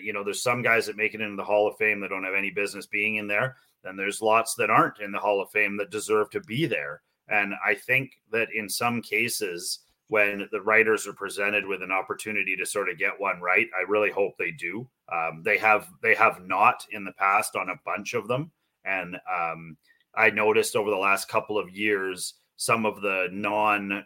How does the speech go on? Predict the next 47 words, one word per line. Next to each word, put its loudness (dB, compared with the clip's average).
you -4
know, -2
non-player 2
picks 0
and -12
some -8
other -2
different -4
ones -8
have -6
been -4
really 0
solid -2
picks. -6
And -8
it 0
just, 0
it, 2
it, 4
it 0
makes 6
the 8
Hall 10
more 6
authentic. -4
It's, -6
you -6
know, -6
like, 2
should -2
Pete 0
Rose 6
be 0
in? 2
Yes, -4
of -2
course -4
he -14
should. -12
I -2
mean, 2
he's 2
a 0
gambler. 6
Uh, -6
I 0
mean, 0